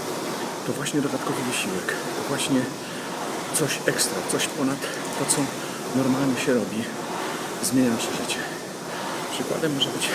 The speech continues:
<laughs> najlepszym, e, ta siłownia i ćwiczenia, w których mam na każdym sprzęcie jakiś ustawiony plan, ale za każdym razem, jeżeli zrobię troszeczkę więcej niż ten plan,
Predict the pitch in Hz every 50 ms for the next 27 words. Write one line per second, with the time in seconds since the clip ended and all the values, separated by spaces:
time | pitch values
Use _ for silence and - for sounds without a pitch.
0 | - - - 151 131 117 131 135 147 - - - 123 123 - - - - - -
1 | - - - - - - - - - - 135 131 120 117 117 - - - - 123
2 | - - 131 123 123 127 - - 117 107 - - - 120 - 135 123 110 104 95
3 | - - - - - - - - - - - - - - - - - - 110 110
4 | - 131 123 120 - - - - - - - - - - - - - - - -
5 | - - - - - - - - 113 110 113 113 117 - - - - - - -
6 | - - - - - - - - - - - - 120 120 117 131 131 123 120 120
7 | 117 - - - - 127 120 120 - 117 110 - - - - - 123 113 - -
8 | 120 113 - 117 113 135 123 123 113 - 135 123 117 113 110 - 87 76 - -
9 | - - - - - - - - - - - - - - 123 127 123 113 120 -
10 | 143 147 160 156 143 135 117 101 98 101 101 98 90 - - - 110 98 - 113
11 | 113 123 139 135 151 143 131 135 147 - - 147 135 147 147 143 139 135 135 123
12 | - 139 - - 92 90